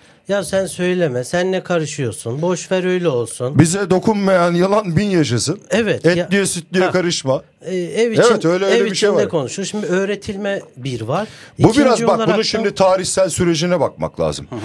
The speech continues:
Speaker 2: Türkiye maalesef bin dokuz yüz altmışlardan beri sürekli böyle bir darbeler oldu. Sürekli bir darbe oldu. Her darbede böyle konuşma özgürlüğü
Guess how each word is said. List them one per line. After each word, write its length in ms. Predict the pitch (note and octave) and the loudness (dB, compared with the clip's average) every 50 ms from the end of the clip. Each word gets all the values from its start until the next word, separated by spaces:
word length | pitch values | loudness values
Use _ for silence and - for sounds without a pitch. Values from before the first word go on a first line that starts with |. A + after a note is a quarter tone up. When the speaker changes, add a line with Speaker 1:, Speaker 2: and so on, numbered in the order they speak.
| A#2+ C3 - - - - | -10 -12 -14 -16 -8 -4
Speaker 2:
Türkiye 460 | - A3 A#3 A3+ - - F3+ E3+ - | -2 0 0 0 0 0 2 2 0
maalesef 720 | - D#3+ D#3+ F3 F#3+ F3+ D#3 C3+ B2+ - G3+ G#3 - - | 0 2 2 4 4 4 2 0 -2 -4 -6 -8 -6 -2
bin 200 | C3+ E3 F3 F#3 | -2 0 0 0
dokuz 260 | F#3 F3+ - F#3 E3+ D#3 | -2 -2 0 -2 -2 0
yüz 120 | D#3+ D#3 | 0 2
altmışlardan 800 | E3+ D#3 D#3 - E3+ D#3 - - F3+ E3+ E3 D#3 F3+ F3 F3 F3 | 0 0 0 -2 -6 -4 -2 0 2 2 2 2 0 -2 0 0
beri 180 | F3 E3+ F#3+ | -2 -2 -2
sürekli 480 | - - - F3+ F3 D#3+ - - E3 D3+ | -2 -2 -2 0 0 0 0 -2 0 2
böyle 260 | D#3+ E3 D#3+ E3+ D#3 | 2 2 2 2 2
bir 220 | E3+ E3 C#3+ A#2 | 0 -2 -2 0
darbeler 520 | - C#3 C#3 C#3+ C#3+ C#3 D3+ D#3 D3+ D3 C3+ | 2 2 2 2 2 2 2 2 2 2 0
oldu. 280 | B2 A2+ A2 G#2+ G#2 | 0 -2 -4 -4 -6
Sürekli 440 | G#2 - - D#3 D#3 D3+ D3+ D#3 C#3 | -6 -4 -2 -2 -2 -2 -2 -4 -4
bir 100 | C3 A#2+ | -2 0
darbe 280 | C#3 C3 C3+ C#3 C#3+ D3 | 2 2 2 0 0 0
oldu. 360 | C3+ A#2 A2+ A#2 D#3 E3+ - - - - - - - | 0 0 0 -2 -2 -4 -4 -6 -14 -20 -20 -16 -4
Her 440 | - - F#3+ A3 A#3+ A3 E3+ C#3 | 0 2 4 4 4 0 -2 -2
darbede 640 | D3+ D#3 C#3 C3 C3+ G#2+ A#2+ B2 C3 F3 G#3 G#3+ F3 | -2 0 0 0 -2 -2 -2 -2 0 0 -2 -2 -2
böyle 220 | F3+ F#3 F3+ F3 E3 | -2 -2 0 -2 -2
konuşma 640 | F3 - F3+ F3 E3+ F3+ E3 - - E3 E3 E3 | -2 -2 -2 -2 -2 -2 -4 -2 0 0 0 2
özgürlüğü 800 | E3 F3 F3+ F#3+ E3+ D#3 C#3+ C#3+ C#3 C3+ C3 C#3 E3 G#3+ A#3 | 2 2 0 0 -2 -4 -4 -2 -2 0 0 0 0 -2 -4